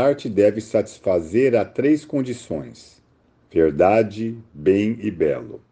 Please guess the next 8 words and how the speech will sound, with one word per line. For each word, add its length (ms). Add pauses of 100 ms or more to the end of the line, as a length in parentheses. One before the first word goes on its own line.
(560)
Antes 360
de 100
mais 280
nada, 500
no 180
enfermo, 720
não 400
há 240